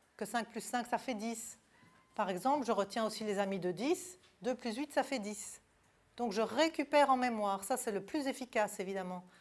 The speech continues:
Ça prend quelques, même pas quelques secondes, et la réponse, euh, apparaît. Et quand j'ai mémorisé quelques solutions, je peux les utiliser dans d'autres calculs. Si je connais que deux plus huit, ça fait dix, et que je ne sais pas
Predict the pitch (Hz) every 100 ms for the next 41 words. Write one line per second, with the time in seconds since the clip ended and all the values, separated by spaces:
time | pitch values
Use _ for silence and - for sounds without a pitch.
0 | _ - 208 - 196 196 320 294 277 262
1 | 240 _ _ _ 226 220 247 240 202 202
2 | 170 196 302 285 - - - - _ _
3 | 226 277 254 214 202 196 220 247 254 -
4 | - 196 202 202 214 196 175 - - -
5 | - - - - _ 220 - 370 370 262
6 | 285 277 269 247 254 214 247 240 285 196
7 | 254 240 226 - _ _ _ _ _ _
8 | _ - 247 208 202 - 214 330 - _
9 | _ - - 220 233 320 269 240 262 330
10 | 302 285 233 285 262 233 202 302 - 269
11 | 247 226 - 214 202 208 - - - -
12 | - 302 294 285 269 254 220 214 233 247
13 | 214 240 - 214 220 190 254 381 - -
14 | 196 220 208 220 - 349